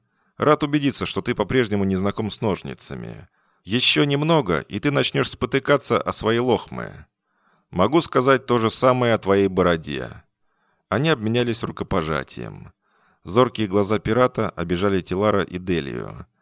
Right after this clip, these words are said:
«Не как ты привел с собой богоубийцу?» Тилар окаменел. Его пальцы крепко сжались на рукояти меча.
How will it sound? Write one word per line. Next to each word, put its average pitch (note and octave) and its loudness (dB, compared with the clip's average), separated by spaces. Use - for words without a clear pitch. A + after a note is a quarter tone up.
«Не G2 -2
как D3 0
ты B2 -2
привел A#2+ 2
с - -6
собой G#2 2
богоубийцу?» G#2+ 0
Тилар A2+ 2
окаменел. F#2+ -2
Его G2 0
пальцы B2+ 0
крепко G#2 0
сжались F#2+ -2
на E2+ -2
рукояти F2 -2
меча. C2 -4